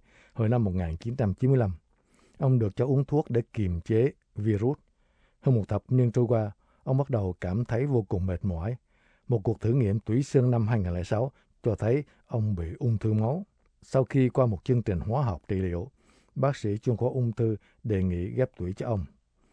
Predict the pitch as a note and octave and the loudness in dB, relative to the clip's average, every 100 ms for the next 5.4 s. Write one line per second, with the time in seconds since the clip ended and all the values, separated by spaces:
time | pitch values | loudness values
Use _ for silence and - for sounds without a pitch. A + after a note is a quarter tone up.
0 | _ - C3+ - A2 G#2+ B2+ A#2 - G#2+ | _ -2 -2 0 0 2 2 2 2 0
1 | E2 - _ _ _ - C#3 C#3+ D#3+ A#2+ | 0 -8 _ _ _ -10 0 0 2 0
2 | F#2 - _ D3 D#3 G2+ _ - B2+ B2+ | 0 -4 _ -2 0 0 _ -2 2 2
3 | A2+ F#2+ F2 F#2+ C3 A2+ F#2+ G2+ F2+ - | 2 0 -2 -2 0 0 -2 -2 -2 -6
4 | _ _ - A2+ F#2+ D#3+ B2 G#2 F2+ F2+ | _ _ -4 0 2 2 2 0 0 -2
5 | - B2 A2 | -2 -2 -2